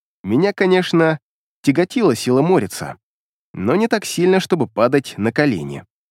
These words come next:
Вот только в скорости я заметно потерял. Я понял это, когда выскочила пара рысей.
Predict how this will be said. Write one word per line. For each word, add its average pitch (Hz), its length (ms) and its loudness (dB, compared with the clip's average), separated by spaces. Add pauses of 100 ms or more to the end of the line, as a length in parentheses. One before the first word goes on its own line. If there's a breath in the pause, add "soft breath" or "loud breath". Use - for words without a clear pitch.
(520)
Вот 113 220 -4
только 131 260 0
в - 60 -10
скорости 151 640 0 (380)
я 135 260 -4
заметно 170 440 2
потерял. 151 540 -2 (720)
Я 92 220 -6
понял 190 380 2
это, 160 380 0 (320)
когда 143 320 0
выскочила 190 520 0
пара 160 340 2
рысей. 123 540 -2